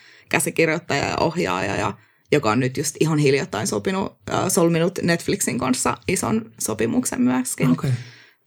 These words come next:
Speaker 1: Hyvä Janet Mock.
Speaker 2: Okei, good for
Speaker 1: Mahtavaa.
Speaker 2: her. Loistavaa.
Speaker 1: Kyllä.
Speaker 2: <laughs> Ähm, joo, niin oli, se on totta, että oli jotenkin semmoinen, sillä lailla semmoinen huojentunut, että, tai tuli semmoinen olo, että, ah, että tällaisia, että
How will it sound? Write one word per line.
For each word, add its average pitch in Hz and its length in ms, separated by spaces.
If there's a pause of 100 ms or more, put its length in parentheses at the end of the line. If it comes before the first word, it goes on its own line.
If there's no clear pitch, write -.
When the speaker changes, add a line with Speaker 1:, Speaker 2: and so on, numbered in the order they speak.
Speaker 1:
Hyvä - 260
Janet 202 260
Mock. 208 200 (220)
Speaker 2:
Okei, 117 260
good 117 200
for - 160
Speaker 1:
Mahtavaa. 175 200
Speaker 2:
her. 123 80 (100)
Loistavaa. 123 440 (140)
Speaker 1:
Kyllä. 143 300
Speaker 2:
<laughs> 160 80 (1700)
Ähm, 117 560
joo, 156 260
niin 131 160
oli, 147 300 (920)
se 143 120
on 151 80
totta, 127 220
että 113 120
oli 127 140
jotenkin 117 300
semmoinen, 117 460
sillä 147 280
lailla 113 140
semmoinen 110 240
huojentunut, 104 520
että, 95 160 (380)
tai 131 220 (180)
tuli 156 180
semmoinen 147 340
olo, 131 120
että, 127 160
ah, 123 200
että 127 160
tällaisia, 127 440
että - 120